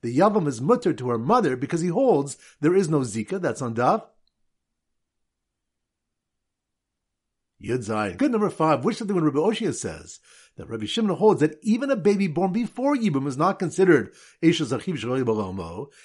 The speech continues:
and that Zika could Knusidami? That's on Daf Yud Ches. Good. Number six. Which of the when why Rabbi Yeshua was afraid to paskin about Tzaras Abbas and rule publicly if he held like Beis Shammai or Beis Hillel? That's on Daf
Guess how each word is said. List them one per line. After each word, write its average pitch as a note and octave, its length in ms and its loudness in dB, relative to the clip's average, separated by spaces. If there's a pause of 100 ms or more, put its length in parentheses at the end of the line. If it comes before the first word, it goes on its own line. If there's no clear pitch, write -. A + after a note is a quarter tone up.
(120)
and C3 140 -4
that C3 120 0
Zika C#3 520 0
could C#3 140 0
Knusidami? A2+ 640 -2
That's A#2 200 -6
on C3 120 -4
Daf D#3 300 2 (2500)
Yud A2 200 -6
Ches. G#2+ 320 -6
Good. A#3+ 140 -2
Number B3+ 160 -4
six. - 600 -4 (420)
Which E3+ 260 0
of G3+ 80 2
the F#3 60 0
when F3 140 0
why D3+ 80 2
Rabbi C3+ 220 -2
Yeshua B2 280 -6
was C#3+ 160 0
afraid A3 400 -2
to D3+ 80 -6
paskin G#3 460 -4
about A#2+ 240 -2
Tzaras F3 340 -2
Abbas A#2 560 0 (300)
and C3+ 160 -4
rule C3+ 120 2
publicly F#3 460 0
if G#2+ 60 -6
he A2+ 80 -4
held D3 400 -2 (220)
like A#2 160 -6
Beis A#2 160 0
Shammai C3 340 -4
or C#3 180 -2
Beis G#2+ 220 -2
Hillel? F#2+ 260 -6
That's B2+ 200 -6
on A#2 160 -6
Daf C#3 320 0